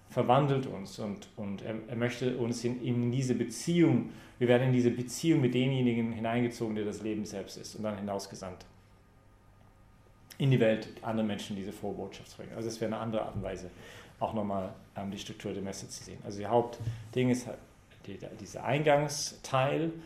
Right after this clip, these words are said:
dann kommen die Lesungen aus dem Wort Gottes, äh, wo wir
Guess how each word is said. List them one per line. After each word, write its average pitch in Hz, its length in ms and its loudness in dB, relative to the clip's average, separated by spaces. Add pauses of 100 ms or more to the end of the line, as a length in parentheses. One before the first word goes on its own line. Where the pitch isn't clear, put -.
(140)
dann 107 240 -2
kommen 104 380 0
die 98 100 -6
Lesungen 143 680 0 (120)
aus 104 200 -4
dem 98 120 -8
Wort 90 220 -4
Gottes, - 520 -6 (400)
äh, 95 240 -8 (120)
wo 98 240 -6
wir 95 360 -2